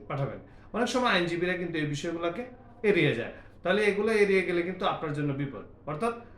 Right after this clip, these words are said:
ভবি-, প-, পরবর্তীতে এটি আপনার against-এও কিন্তু কাজ করতে পারে, যেহেতু এটা আপনার একটা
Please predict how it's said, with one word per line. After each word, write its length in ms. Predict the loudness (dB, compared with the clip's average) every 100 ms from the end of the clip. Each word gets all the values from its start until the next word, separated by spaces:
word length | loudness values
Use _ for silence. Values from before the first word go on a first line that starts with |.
| -4
ভবি-, 320 | 2 4 2 -4
প-, 160 | -4 0
পরবর্তীতে 540 | 4 4 4 0 -2
এটি 180 | -2 -2
আপনার 400 | 0 -2 0 0
against-এও 440 | 2 0 0 0
কিন্তু 220 | -2 -2 -6
কাজ 220 | -6 -8
করতে 240 | -10 -10
পারে, 140 | -10 -6
যেহেতু 240 | -4 0
এটা 220 | 0 2
আপনার 260 | 0 0 -2
একটা 300 | -2 -6